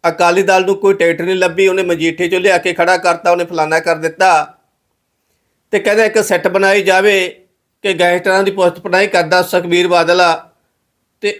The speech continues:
ਉਹਦਾ ਮਤਲਬ ਇਹ ਹੈ ਕਿ ਸਿੱਟ ਕੌਣ ਬਣਾਊਗਾ? ਭਾਈ ਤੁਹਾਡੀ ਸਰਕਾਰ ਆ, ਮੁੱਖ ਬੁਲਾਰਾ ਅੱਜ ਤੁਹਾਨੂੰ ਲਗਾਇਆ ਹੋਇਆ ਕੁਲਦੀਪ ਸਿੰਘ ਧਾਲੀਵਾਲ ਨੂੰ ਮੁੱਖ ਜਿਹੜਾ ਮੌਜੂਦਾ ਐਮ ਐਲ ਏ ਹੋ, ਤੇ ਤੁਸੀਂ ਇਹ ਜਿਹੜਾ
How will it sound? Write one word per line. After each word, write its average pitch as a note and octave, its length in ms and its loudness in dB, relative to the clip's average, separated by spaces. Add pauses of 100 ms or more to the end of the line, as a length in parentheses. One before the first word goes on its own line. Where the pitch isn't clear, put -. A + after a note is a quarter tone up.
ਉਹਦਾ G#3+ 220 2
ਮਤਲਬ G3+ 420 0
ਇਹ G#3+ 160 4
ਹੈ A3 60 2
ਕਿ A3+ 160 0
ਸਿੱਟ G#3 280 -4
ਕੌਣ G#3+ 240 0
ਬਣਾਊਗਾ? F#3+ 440 0
ਭਾਈ F#3+ 260 0
ਤੁਹਾਡੀ F#3+ 360 0
ਸਰਕਾਰ F#3 520 0
ਆ, E3+ 260 0 (520)
ਮੁੱਖ E3 360 -6
ਬੁਲਾਰਾ G#3 400 4
ਅੱਜ G3 160 0
ਤੁਹਾਨੂੰ F#3+ 360 -2
ਲਗਾਇਆ F3+ 340 2
ਹੋਇਆ G3 160 4
ਕੁਲਦੀਪ F#3 400 -2
ਸਿੰਘ G3 160 -6
ਧਾਲੀਵਾਲ F#3 520 0
ਨੂੰ G3 120 -4
ਮੁੱਖ F3 280 -2
ਜਿਹੜਾ F#3 600 0 (680)
ਮੌਜੂਦਾ F3+ 460 2
ਐਮ G#3 160 0
ਐਲ G3+ 180 0
ਏ G#3+ 80 4
ਹੋ, G3+ 160 0 (1800)
ਤੇ F#3 80 0
ਤੁਸੀਂ A#3+ 420 2
ਇਹ A#3+ 120 4
ਜਿਹੜਾ A3+ 400 0